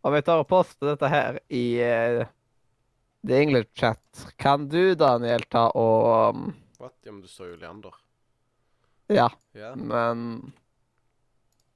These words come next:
Speaker 1: som at, eh, Leander får litt fri fra lesinga.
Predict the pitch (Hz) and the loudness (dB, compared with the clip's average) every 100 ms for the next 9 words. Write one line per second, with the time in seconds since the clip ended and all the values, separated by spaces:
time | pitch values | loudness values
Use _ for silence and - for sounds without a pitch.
0 | _ _ _ 120 - 127 127 - 123 123 | _ _ _ -10 -2 0 0 2 2 2
1 | 123 120 117 120 117 135 117 113 113 - | 4 2 2 -2 -6 -4 0 0 -2 -4
2 | 117 110 - 120 110 113 123 | -4 -2 -2 -2 -4 -4 -6